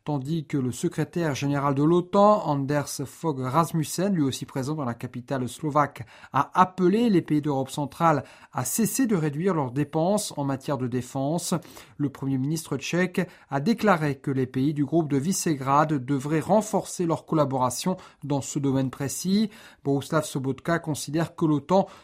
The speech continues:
constitue le pilier de la sécurité de l'Europe centrale. Selon lui, cependant, certains pays de la région ont consacré une plus grande attention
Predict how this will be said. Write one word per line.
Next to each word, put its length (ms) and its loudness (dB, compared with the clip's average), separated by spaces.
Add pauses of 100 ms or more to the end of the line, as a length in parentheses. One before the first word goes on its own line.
(160)
constitue 680 0
le 120 4
pilier 400 2
de 100 -2
la 160 0
sécurité 640 -4
de 80 0
l'Europe 300 -2
centrale. 720 2 (240)
Selon 320 -2
lui, 140 0
cependant, 580 -2 (240)
certains 460 -4
pays 320 2
de 100 0
la 80 2
région 380 -2 (260)
ont 320 -4
consacré 840 -2
une 240 -2
plus 220 -6
grande 240 -2
attention 580 -4